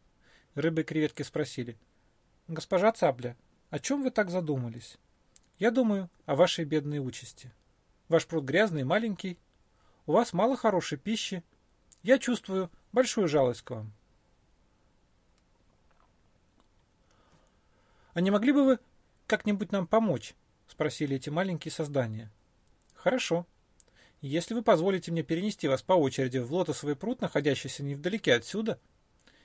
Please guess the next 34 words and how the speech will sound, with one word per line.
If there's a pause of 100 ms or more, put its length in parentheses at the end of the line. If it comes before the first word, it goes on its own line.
(120)
я
выпущу
вас
там, (300)
в
прохладную
воду. (680)
Там
для
вас
будет
много
пищи». (1400)
«Мы
были
бы
рады
поверить
вам,
госпожа
Цапля, (340)
но
мы
никогда
не
слышали,
чтобы
цапли
заботились
о
судьбе
рыб
и
креветок».